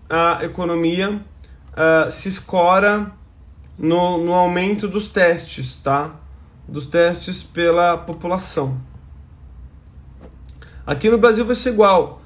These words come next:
Só vai, ah, ser possível reabrir as coisas se a gente tiver mais teste, né?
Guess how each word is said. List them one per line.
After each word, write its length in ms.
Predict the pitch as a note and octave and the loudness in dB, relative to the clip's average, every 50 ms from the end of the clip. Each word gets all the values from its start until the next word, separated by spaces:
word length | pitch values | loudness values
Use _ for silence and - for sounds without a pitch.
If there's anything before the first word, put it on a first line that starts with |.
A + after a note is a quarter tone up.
| - - - | -20 -20 -16
Só 200 | - - F3 F3 | -6 -4 -2 -2
vai, 720 | E3 D#3+ F3+ F#3+ F#3+ G3 G#3 A3 A3+ B3 B3 A#3+ - - - - | 0 2 4 4 4 6 4 4 2 0 -2 -4 -8 -10 -10 -4
ah, 880 | - F3 F3 F3+ F3+ F3 F3 E3+ E3 E3 D#3+ D#3+ D#3 D3+ D3+ C#3+ - - - - | 0 2 4 4 4 4 4 2 2 2 0 0 0 0 -2 -4 -8 -14 -20 -20
ser 220 | - - - G3 G3 | -14 -10 -8 -8 -6
possível 760 | - F#3+ F#3 - - - G3 F3 F#3 G3 F#3+ F3+ E3 - - - - - - - - - | -6 -8 -10 -8 -8 -8 -6 -4 -2 -2 -4 -4 -6 -10 -14 -18 -20 -20 -20 -20 -16 -6
reabrir 580 | - G3 G#3 G#3 F#3+ D#3+ D#3 E3+ F#3+ G3 F#3+ F#3 | 0 2 4 4 2 2 0 -2 0 0 0 0
as 120 | F3 - | -2 -4
coisas 760 | - - F#3 G3 G3 G#3 G3+ A3+ B3 A#3+ - - - - - - - - - - - - - - | -6 -4 -2 -2 -2 0 0 -2 -2 -4 -6 -12 -16 -16 -20 -20 -20 -20 -20 -20 -20 -20 -20 -20
se 320 | - - - - G#3+ G#3+ A3+ | -20 -14 -8 -4 0 2 2
a 60 | A#3 | 2
gente 280 | G#3 G#3 A#3 A3 - - | 2 0 -2 -4 -4 -4
tiver 280 | - B3 F#3+ F#3+ G3 | -4 -2 -2 -2 -2
mais 240 | G3+ G#3 A3+ A3+ A3+ | -2 -2 -2 -4 -4
teste, 480 | - F#3+ E3+ E3 F3 E3 - - - C#3 | 0 2 2 2 2 0 -6 -10 -8 -4
né? 280 | C#3+ D3+ E3 F#3+ F#3+ | -2 -2 -2 -4 -6